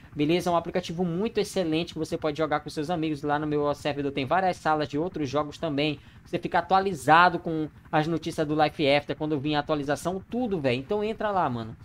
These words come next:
beleza? E compartilha também com seus amigos, tá beleza? Então, vamos fazer o raid aqui, ó. Cidade,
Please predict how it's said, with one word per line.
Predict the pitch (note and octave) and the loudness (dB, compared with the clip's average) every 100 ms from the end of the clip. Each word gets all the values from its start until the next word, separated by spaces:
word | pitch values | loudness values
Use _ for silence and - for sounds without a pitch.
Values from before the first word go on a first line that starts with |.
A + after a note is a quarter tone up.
| - - | -16 -6
beleza? | C3+ F#3+ F#3+ F3+ - - - - - - - - - - - - - - | -2 0 0 -4 -10 -20 -20 -20 -20 -20 -20 -20 -20 -20 -20 -20 -14 -2
E | E3 F#3 | 2 2
compartilha | G#3+ G#3 C4+ A3+ A3+ | 0 -4 -2 -2 -2
também | A3+ G#3 | -2 -4
com | |
seus | - A3 | -4 -2
amigos, | A3 F#3+ B2+ B2 | 0 0 -4 -4
tá | C3 | -4
beleza? | C3 F3+ F#3 - - - | -2 -2 -6 -10 -20 -10
Então, | F#3+ F#3+ F#3+ C3 - - - | -4 2 4 2 -4 -16 0
vamos | E3 G#3 G#3+ G3+ | 2 2 0 -2
fazer | - G#3 F#3+ D3 E3+ G3 G#3 - - | 0 2 2 0 2 4 4 0 -4
o | F#3+ | 0
raid | F3 D#3 D#3+ F#3 F3 G3+ G#3 - | 2 4 4 2 -2 -6 -6 -2
aqui, | E3+ E3+ C#3 | -2 0 -4
ó. | A#2+ A2+ A#2 E3+ F3 | -2 -2 -4 -8 -16
Cidade, | - - C3+ E3+ F#3 | -16 -4 2 2 2